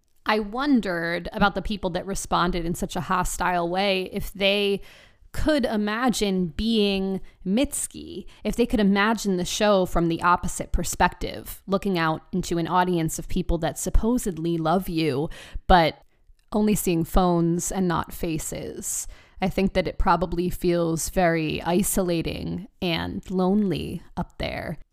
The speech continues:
The toughest part about all of this is that people will start excusing their behavior by saying, you know, "I want to record the show for memories." But we know, if we're all being real with ourselves, that, like, you're kind of just filming it to prove that you were where you were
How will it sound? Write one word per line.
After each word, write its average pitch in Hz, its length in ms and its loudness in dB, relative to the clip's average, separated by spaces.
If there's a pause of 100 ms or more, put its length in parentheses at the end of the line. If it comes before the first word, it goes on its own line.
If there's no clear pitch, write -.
(200)
The 269 80 0
toughest 294 380 -2
part 175 180 2
about 170 200 2
all 156 160 2
of 151 80 -6
this 160 240 -6
is 165 100 -8
that - 220 -2
people 180 400 0
will 156 100 -2
start 156 340 -2
excusing 170 580 -4
their 151 140 -2
behavior 165 560 -2
by 156 200 -2
saying, 156 500 -2 (380)
you 185 80 -2
know, 160 160 0
"I 165 140 2
want 160 180 2
to 151 40 -2
record 156 440 -2
the 170 80 -4
show 151 260 -2
for 151 160 -2
memories." 156 640 0
But - 120 -6
we 254 140 2
know, 208 460 2
if 156 100 -2
we're 190 120 2
all 185 100 4
being 160 240 2
real 175 180 2
with 156 100 0
ourselves, 151 520 -2
that, - 160 -6
like, 160 260 -4 (200)
you're 220 100 -2
kind 254 180 2
of 220 80 2
just - 240 0
filming 233 320 2
it 175 160 0
to 170 140 -4
prove 208 480 0
that 165 140 -2
you 170 160 2
were 160 180 0
where 160 180 -2
you 160 200 2
were 160 500 0